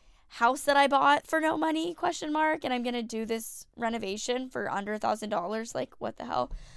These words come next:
But anyways, so I get sucked in, and I'm like, "Okay, I'm gonna, I gotta see how this girl does her kitchen." And then there's, like, eighty parts, and as,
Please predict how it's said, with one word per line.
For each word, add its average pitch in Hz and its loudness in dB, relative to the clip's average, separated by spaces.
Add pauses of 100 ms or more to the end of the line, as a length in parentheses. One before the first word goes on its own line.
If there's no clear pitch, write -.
(180)
But - 2
anyways, 208 -2
so - -6
I 247 0
get 240 -6
sucked - -4
in, 220 -4 (540)
and 202 -4
I'm 202 -2
like, 196 -6
"Okay, 185 -8
I'm 185 -6
gonna, 175 -4 (400)
I 165 -2
gotta 170 -2
see - -8
how 156 -2
this - -14
girl - -8
does - -12
her 85 -16
kitchen." - -14 (640)
And 277 0
then 320 0
there's, 349 -6
like, 277 -2 (260)
eighty 285 -2
parts, - -2
and 233 -4 (220)
as, 233 -2